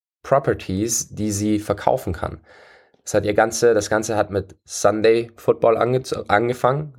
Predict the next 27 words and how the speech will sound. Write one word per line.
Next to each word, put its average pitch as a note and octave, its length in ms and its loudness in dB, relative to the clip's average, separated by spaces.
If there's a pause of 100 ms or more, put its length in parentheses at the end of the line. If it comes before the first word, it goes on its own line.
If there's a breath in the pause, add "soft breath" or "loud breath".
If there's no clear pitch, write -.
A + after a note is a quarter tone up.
Äh, F#2 220 0
die - 240 -8
N G2 120 0
F F#2+ 120 -4
L G#2 240 2
hat G2+ 200 0
seit F#2 280 -2
jeher, G#2+ 720 2
man F#2 200 -12
sagt F2+ 180 -4
so G2 80 -12
schön, G2 220 -4
den, F#2+ 340 0
den F#2 140 -6
Sonntag, G#2 640 0
den, F#2 260 -2
der F#2 140 4
N F#2 80 2
F F#2 80 -6
L G2+ 160 4
gehört G#2 300 2
der G2 80 2
Sonntag. G#2+ 480 0 (760 soft breath)
Dann B2+ 220 0
haben C#3 120 -2
sie B2+ 120 -2
angefangen A#2 760 -2